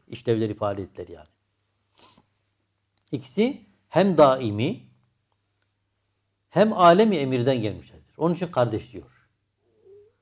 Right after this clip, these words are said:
Yaratıldığı günden beri hala varlar. Ölüm onlar için söz konusu değildir.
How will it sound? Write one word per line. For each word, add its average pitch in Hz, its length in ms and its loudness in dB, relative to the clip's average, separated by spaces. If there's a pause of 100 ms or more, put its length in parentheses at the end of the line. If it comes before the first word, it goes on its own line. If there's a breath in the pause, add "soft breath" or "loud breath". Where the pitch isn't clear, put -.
(160)
Yaratıldığı 143 420 0
günden 156 440 0
beri 113 180 0
hala 131 300 4
varlar. 196 640 2 (800)
Ölüm 151 340 2
onlar 139 300 -2
için 117 500 -10 (160)
söz 127 220 -6
konusu 131 320 -4
değildir. 175 560 0